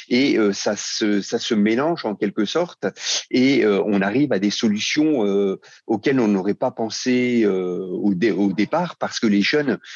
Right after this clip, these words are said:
vraiment se, se prennent au jeu à tel point que, euh, les soirs, les week-ends, euh, ils travaillent sur, euh, sur ces problématiques et, euh,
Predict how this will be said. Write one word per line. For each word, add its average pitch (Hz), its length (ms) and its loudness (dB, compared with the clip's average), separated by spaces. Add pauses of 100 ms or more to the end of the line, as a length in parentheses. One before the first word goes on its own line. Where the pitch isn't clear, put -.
(160)
vraiment 139 300 0
se, 101 300 0
se - 160 -4
prennent 98 280 0
au 98 100 0
jeu 170 240 0
à 98 80 0
tel 196 220 -2
point 160 260 -2
que, 120 500 0 (320)
euh, 95 120 0
les 104 160 0
soirs, 147 320 0
les 107 120 2
week-ends, 117 640 0 (320)
euh, 101 220 4
ils 104 180 4
travaillent 120 420 0
sur, 110 340 -2
euh, 95 100 0
sur - 180 -10
ces - 120 -4
problématiques 101 760 0
et, 110 360 4
euh, 92 260 2